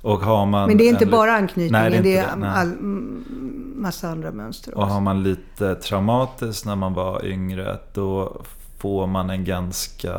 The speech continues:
Speaker 1: eh, traumatisk bild av kärlek och kanske ännu mer rädd för den. Kan det vara
Speaker 2: Precis. Precis,
Speaker 1: så?
Speaker 2: ja.
Speaker 1: Mm.
Speaker 2: Och samtidigt så är det ofta så att vi, eh, en, vi längtar efter en, önskar en,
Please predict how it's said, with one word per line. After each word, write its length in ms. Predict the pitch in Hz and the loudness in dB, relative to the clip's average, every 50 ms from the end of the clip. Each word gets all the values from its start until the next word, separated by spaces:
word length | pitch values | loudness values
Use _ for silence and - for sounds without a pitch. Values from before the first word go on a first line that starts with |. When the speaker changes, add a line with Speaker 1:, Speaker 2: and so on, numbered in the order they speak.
| - - 50 - 50 - - - | -4 -2 -4 -4 -6 -8 -12 -12
Speaker 1:
eh, 240 | - - - - - | -12 -12 -12 -12 -8
traumatisk 520 | - - 98 95 95 92 - 104 87 98 | -6 -4 -2 -2 -2 -2 -2 -4 -4 -2
bild 380 | 98 92 131 139 127 104 87 92 | -2 0 2 2 2 2 2 2
av 80 | 92 | 0
kärlek 500 | 82 - - 107 95 95 123 123 110 - | 0 0 2 2 2 2 0 -2 -2 -4
och 100 | 101 92 | -6 -6
kanske 220 | - 95 90 101 - | -6 -6 -6 -4 -4
ännu 280 | 101 98 95 95 92 | -2 -2 -2 -2 0
mer 200 | 92 92 92 92 | 0 0 0 0
rädd 320 | 92 110 139 143 120 104 95 | 2 2 2 2 2 -2 -6
för 220 | - - - - | -8 -8 -6 -6
den. 260 | - 50 50 - 113 110 - - - | -6 -6 -6 -8 -10 -12 -12 -16 -14
Kan 180 | - - 101 104 | -10 -6 -4 -2
det 80 | 107 | 0
vara 220 | - - 107 101 104 | 0 2 2 0 0
Speaker 2:
Precis. 500 | 113 139 143 - - - - - - - - - - - - - - - - | -2 -6 -8 -10 -12 -16 -16 -18 -18 -20 -20 -20 -20 -20 -20 -20 -20 -18 -14
Precis, 160 | - - - | -14 -10 -6
Speaker 1:
så? 180 | - - - 87 92 110 - - - - | -4 -4 -4 -4 -6 -10 -12 -14 -16 -14
Speaker 2:
ja. 60 | 240 - | -10 -6
Speaker 1:
Mm. 280 | 87 104 95 92 95 98 - - - - - - - - - - - - | -4 -4 -4 -4 -6 -8 -10 -14 -18 -20 -20 -20 -20 -20 -20 -18 -18 -14
Speaker 2:
Och 240 | - - 196 185 | -4 -2 0 2
samtidigt 600 | - - 220 196 196 190 - - 220 208 214 208 214 | 4 4 4 4 4 2 2 2 4 4 4 2 4
så 80 | - | 4
är 120 | 202 190 180 | 6 6 6
det 60 | 185 | 6
ofta 260 | 180 175 - - 170 156 | 4 2 0 -2 -4 -4
så 180 | - - 185 | -2 -2 -2
att 200 | 165 165 - - | -2 -2 -2 -2
vi, 160 | 180 165 165 | -2 -2 -2
eh, 360 | 156 - 120 120 123 - - - - - - - - - - 214 185 | -2 -6 -8 -10 -10 -12 -14 -16 -18 -20 -20 -20 -18 -8 -2 2 2
en, 220 | 180 175 170 - - | 2 2 0 -2 -2
vi 140 | 180 180 185 | 0 2 2
längtar 320 | 190 185 175 165 - 170 | 4 2 2 0 0 -2
efter 260 | 165 160 - - 180 | -2 -4 -4 -4 -2
en, 140 | 170 165 170 | -2 0 0
önskar 380 | 170 170 170 160 - - 170 160 | 0 -2 -4 -4 -4 -2 -2 0
en, 160 | 160 160 | 0 -2